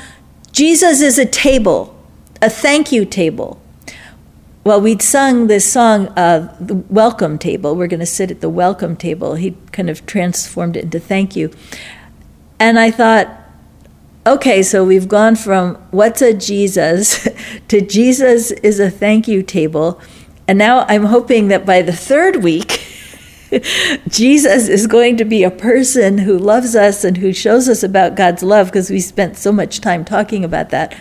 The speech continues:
but we'll see. But for me, it's, like, really exciting. Here's a child who,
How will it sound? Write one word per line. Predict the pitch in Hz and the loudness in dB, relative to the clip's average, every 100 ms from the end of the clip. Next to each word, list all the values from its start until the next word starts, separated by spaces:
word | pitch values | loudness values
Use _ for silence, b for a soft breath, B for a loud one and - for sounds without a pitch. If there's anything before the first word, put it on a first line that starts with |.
| - | -4
but | 175 | -2
we'll | 190 196 | 0 -2
see. | - 247 | -2 -2
But | 190 233 - B B | 2 0 0 B B
for | - 262 | 0 4
me, | 269 370 | 6 4
it's, | 427 - | 2 2
like, | 254 226 | 0 2
really | 240 247 247 | 4 4 2
exciting. | - 269 320 240 196 | 2 2 2 2 2
Here's | 233 247 269 | 4 4 2
a | 262 | -2
child | - 220 214 220 233 220 | -2 0 2 4 2 0
who, | 220 202 196 | 0 2 0